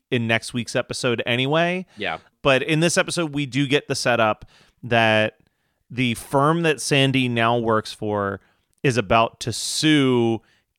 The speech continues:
Speaker 1: Kirsten's dad and the company that Kirsten works for.
Speaker 2: Mm-hmm, mm-hmm.
Speaker 1: And we'll dive into this a little bit more next week,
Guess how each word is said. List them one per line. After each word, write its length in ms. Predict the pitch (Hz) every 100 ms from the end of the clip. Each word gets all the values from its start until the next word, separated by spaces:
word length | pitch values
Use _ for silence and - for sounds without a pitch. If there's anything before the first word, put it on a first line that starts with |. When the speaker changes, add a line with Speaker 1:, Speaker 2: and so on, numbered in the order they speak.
| -
Speaker 1:
Kirsten's 680 | - 131 120 - 123 110
dad 560 | 92 113 101 92 92 101 _ -
and 180 | 117
the 60 | 107
company 460 | - 120 104 107 107
that 260 | 107 -
Kirsten 560 | - 220 - - 110 98
works 320 | - - -
for. 320 | - - -
Speaker 2:
Mm-hmm, 340 | - 101 107 101 - -
mm-hmm. 300 | 95 101 101
Speaker 1:
And 360 | 139 135 135 131
we'll 160 | 156 233
dive 260 | - 285
into 180 | 170 156
this 180 | 147 143
a 80 | 127
little 440 | 117 120 123 127
bit 220 | 123 131
more 600 | 127 123 123 123 123 123 - _ _ _ -
next 400 | 120 123 - 147
week, 260 | 143 135